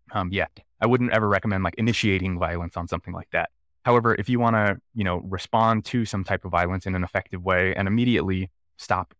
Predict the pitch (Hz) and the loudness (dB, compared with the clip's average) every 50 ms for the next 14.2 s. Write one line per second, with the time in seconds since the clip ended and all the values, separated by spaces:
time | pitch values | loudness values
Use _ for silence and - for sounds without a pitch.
0 | _ _ - 117 101 92 - - 101 90 90 - 92 - 90 95 101 101 92 92 | _ _ -6 -2 -2 -2 0 0 -2 -2 -2 -4 -8 -6 -2 -2 -2 0 0 0
1 | 85 - 82 - - 120 107 92 - - 98 92 87 92 95 104 113 135 151 147 | -2 -2 -4 -4 0 0 0 0 0 -2 -4 -4 -4 -4 -4 -2 0 2 2 2
2 | 127 113 110 - - 107 101 95 92 95 - _ _ _ _ _ _ - - - | 0 0 -2 -2 0 0 2 2 0 0 -2 _ _ _ _ _ _ -20 -6 -2
3 | - 117 110 110 107 107 107 - 98 98 98 98 - 95 90 90 85 82 85 87 | 0 2 2 2 2 0 0 0 0 -2 -2 -2 -2 -2 -2 -2 -2 -4 -4 -2
4 | 87 90 90 - _ _ _ - 110 92 90 90 95 _ - - - 123 113 98 | -2 -4 -4 -6 _ _ _ -4 -2 -2 -2 -2 -4 _ -6 0 2 2 2 2
5 | 95 90 82 78 - - - 95 98 - - 110 117 120 117 117 110 107 104 104 | 2 0 -2 -4 -6 -6 -8 -8 -10 -6 -2 0 0 2 2 0 0 0 2 0
6 | 101 92 - _ _ _ - - 101 104 104 98 - 110 104 101 98 98 98 _ | 0 0 -2 _ _ _ -2 -2 0 0 -2 -2 -2 0 0 0 0 -2 -4 _
7 | _ _ - 98 95 90 87 87 85 - _ _ _ - 107 101 90 87 82 - | _ _ -4 -2 -2 -2 -2 -4 -6 -8 _ _ _ -8 -6 -4 -4 -2 -2 -2
8 | 92 87 - 90 85 87 87 - - 98 82 82 - - 110 92 - - 98 87 | -2 -2 -2 -4 -4 -4 -4 -4 -6 -6 -6 -6 -6 -6 -6 -4 -2 -2 -2 -2
9 | 87 - - 92 90 90 - - 90 92 92 - _ - - 92 85 85 87 95 | -2 -4 -4 -4 -4 -4 -4 -6 -6 -6 -6 -10 _ -6 -2 -2 -2 -2 0 0
10 | 92 90 90 92 92 90 90 87 87 95 92 90 87 - - - 104 92 85 85 | 0 0 0 0 -2 -2 -4 -4 -4 -4 -4 -4 -4 -8 -8 -6 -4 -4 -4 -6
11 | 87 - - - - 95 95 - - 90 - - 98 90 87 _ _ _ _ _ | -8 -12 -12 -8 -6 -6 -4 -4 -4 -6 -4 -2 -4 -4 -4 _ _ _ _ _
12 | - 101 95 104 104 98 - - - - - 104 104 107 95 - 107 107 107 107 | -8 -4 0 0 0 0 -2 -6 -10 -10 -8 -8 -8 -4 0 2 2 2 2 2
13 | 113 120 123 117 101 95 - - 92 87 92 90 90 87 85 85 - 95 98 104 | 2 2 2 0 -2 -2 -4 -4 -4 -2 0 0 0 -2 -2 -2 0 0 0 2
14 | 104 104 110 107 | 2 0 0 -2